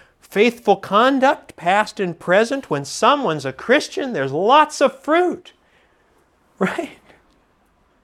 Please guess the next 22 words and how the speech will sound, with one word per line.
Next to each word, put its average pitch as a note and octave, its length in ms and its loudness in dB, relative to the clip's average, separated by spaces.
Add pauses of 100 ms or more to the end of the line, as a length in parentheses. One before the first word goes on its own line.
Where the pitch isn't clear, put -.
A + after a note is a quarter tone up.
(1120)
But C#3+ 140 -2
I'm D#3 260 2
going E3+ 300 2
for D3+ 100 -4
the D3 100 2
heart E3+ 220 4
of C3 80 -4
it, - 180 -10 (1040)
'cause D#3+ 140 0
I F#3 160 4
want F#3 280 0
the C#3+ 100 0
sure G3+ 460 2
thing. G#2 440 -12 (1300)
I'm A3 280 4
going G3+ 300 4
for F#3+ 120 0
the D#3 140 4
heart A3+ 320 2
of B2+ 80 -4
it A2+ 120 -6
because F3+ 360 0